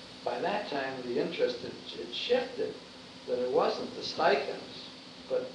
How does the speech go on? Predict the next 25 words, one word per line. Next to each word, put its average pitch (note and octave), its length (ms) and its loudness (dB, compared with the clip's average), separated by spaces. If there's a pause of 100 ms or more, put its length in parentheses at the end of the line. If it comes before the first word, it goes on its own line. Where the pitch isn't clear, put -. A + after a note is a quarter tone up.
(100)
then F3 360 2 (240)
the - 120 -4
Weston A3 420 0
begins - 520 -8
to - 120 -6
appear, - 420 -4 (1120)
and A2 100 -8
the A#2+ 160 0
Ansel C#3+ 380 0
Adams F#3 420 2
begin - 300 -6
to - 140 -6
appear. - 340 -4 (880)
And A2+ 100 -8
I D#3+ 280 2
brought E3 380 10
Ansel C#3+ 440 -2
Adams - 400 0 (120)
to - 100 -8
Detroit, - 560 0
to - 140 -10
the - 200 -10
Photo E3 280 6
Guild, - 360 -4 (1600)
um, B2 380 -4